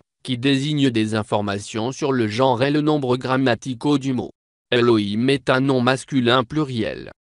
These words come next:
Mais si le nom Elohim est pluriel, cela ne signifie pas qu'il ait un sens pluriel.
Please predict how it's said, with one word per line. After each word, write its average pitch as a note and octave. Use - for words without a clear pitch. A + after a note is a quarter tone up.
Mais B2+
si B2+
le A#2+
nom A#2+
Elohim A2+
est C3+
pluriel, B2
cela A#2+
ne A#2+
signifie B2
pas D3+
qu'il D3+
ait D3
un A2
sens B2+
pluriel. C3